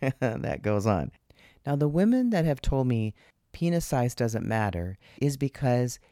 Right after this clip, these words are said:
don't depend on your penis size to please a woman. Because as you know, and maybe you don't know, the clitoris was made purely for pleasure, and the clitoris has over eight thousand nerve endings.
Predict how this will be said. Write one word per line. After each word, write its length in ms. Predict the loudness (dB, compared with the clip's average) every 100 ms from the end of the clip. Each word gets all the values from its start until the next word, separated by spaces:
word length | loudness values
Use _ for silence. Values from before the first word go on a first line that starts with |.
| _ -20 -20 _
don't 240 | 0 4
depend 520 | 2 4 6 6 4 0
on 200 | 0 2
your 140 | 4 2
penis 380 | 0 -2 -2 -2
size 500 | -6 -8 -12 -18 -20 _ -20 _
to 100 | -10
please 280 | 0 2 2
a 60 |
woman. 400 | 2 2 0 -6 -12 _ _ _
Because 440 | -6 0 2 2 -2
as 280 | -6 -6 -2
you 80 | 0
know, 400 | 2 2 2 -2 -4
and 140 | 0
maybe 240 | 0 0 0
you 100 | 0
don't 280 | 0 0 0
know, 260 | -2 -2 -6 -20 -20 _
the 100 | -6
clitoris 800 | -6 0 2 4 2 2 -2 -8 _ _ _
was 160 | -4 0
made 380 | 0 0 0 -4
purely 340 | -8 0 0 0
for 160 | -2
pleasure, 640 | -2 0 2 0 -2 -8 -10 _ -10
and 180 | -4 -2
the 160 | -2 -4
clitoris 500 | -4 -2 0 0 0
has 320 | 0 0 -2 -4
over 420 | -4 0 -2 -2
eight 180 | -6 -4
thousand 300 | 0 0 0
nerve 200 | 0 -2
endings. 480 | -4 -8 -8 -10 -14